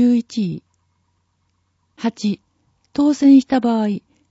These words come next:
庭生活との両立が難しい。女性は男性よりより多く、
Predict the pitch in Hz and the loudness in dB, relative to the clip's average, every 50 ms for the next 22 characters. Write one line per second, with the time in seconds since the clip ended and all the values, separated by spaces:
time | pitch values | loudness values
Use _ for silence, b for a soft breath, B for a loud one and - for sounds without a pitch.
0 | - - 247 247 - 294 302 294 277 - 302 294 277 262 - 196 185 - - - | -12 -10 -10 -6 -4 -2 -2 -2 -2 -2 -2 -4 -2 -2 -4 -6 -8 -8 -6 -4
1 | 214 202 196 185 185 226 247 254 254 254 233 - - 233 226 214 214 214 208 233 | 0 0 0 0 2 2 2 2 2 0 -2 -2 -2 0 2 2 2 0 0 -2
2 | - 220 214 208 - - 190 185 170 160 165 - - _ _ _ _ _ _ _ | -4 -6 -6 -6 -8 -8 -8 -8 -8 -8 -10 -12 -16 _ _ _ _ _ _ _
3 | _ - 196 247 240 - - 269 262 254 247 233 220 240 254 269 269 - - 277 | _ -6 -4 -4 -4 -2 -2 -2 0 0 0 0 0 0 0 0 -2 -2 -2 -2
4 | 269 262 254 262 247 196 185 175 - - 208 226 226 226 240 247 240 208 170 - | -2 0 0 0 -2 -2 -4 -6 -6 -4 -4 -2 0 0 0 0 0 0 -2 -4
5 | - - - | -8 -14 -16